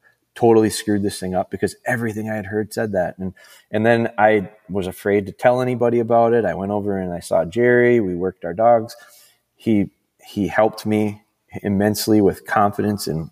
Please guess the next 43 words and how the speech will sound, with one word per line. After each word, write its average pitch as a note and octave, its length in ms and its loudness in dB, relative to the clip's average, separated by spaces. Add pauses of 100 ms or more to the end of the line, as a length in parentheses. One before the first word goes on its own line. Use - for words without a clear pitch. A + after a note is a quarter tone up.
(100)
in D#2+ 340 -8 (100)
just - 220 -8 (460)
being G#2 200 0
able G2+ 200 0
to F2 60 0
kind G2 200 0
of E2 140 -4 (280)
move A2+ 220 0
past F2 300 2
some G2 120 -2
of F#2 80 -2
those F2 200 -4
things F#2 200 -4
that E2+ 100 -2
I E2+ 80 2
was F2 100 -4
hung, F#2 260 -4
he D#3+ 120 2
didn't D3 180 4
even E2+ 200 -2
know G#2+ 160 2
about D2+ 260 -4
it. G2 100 -8 (480)
But - 220 2 (640)
at B2 100 0
the C3+ 180 4
end D3 460 2
of G2 160 -2
that A2+ 300 2
day, A2+ 260 4
I F2+ 80 4
felt G#2+ 320 0
pretty A#2+ 160 0
good B2 240 4
because E2+ 260 -6
he A2+ 120 0
had G#2+ 120 4
helped A2 280 0
me G#2+ 160 -2
set - 280 0
me G2+ 120 -2
up G#2 280 -2
to F2+ 220 -2